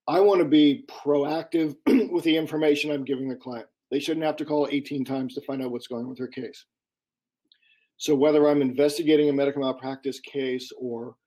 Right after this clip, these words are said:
finding witnesses to an accident or having someone go out and talk to a, a police officer,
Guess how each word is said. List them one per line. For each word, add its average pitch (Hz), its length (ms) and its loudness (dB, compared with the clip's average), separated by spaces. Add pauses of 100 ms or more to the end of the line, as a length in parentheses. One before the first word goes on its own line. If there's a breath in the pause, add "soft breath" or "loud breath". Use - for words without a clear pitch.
(340)
finding 160 460 0
witnesses 143 480 -4
to 131 160 -8
an 127 80 -6
accident 127 580 -8 (300)
or 127 140 -6
having 147 400 0
someone 139 420 0
go 127 220 0
out 123 240 0
and 117 120 -10 (460)
talk 139 320 -2
to 131 280 0
a, 113 260 -6
a 120 40 -6
police 139 440 -2
officer, 120 500 -4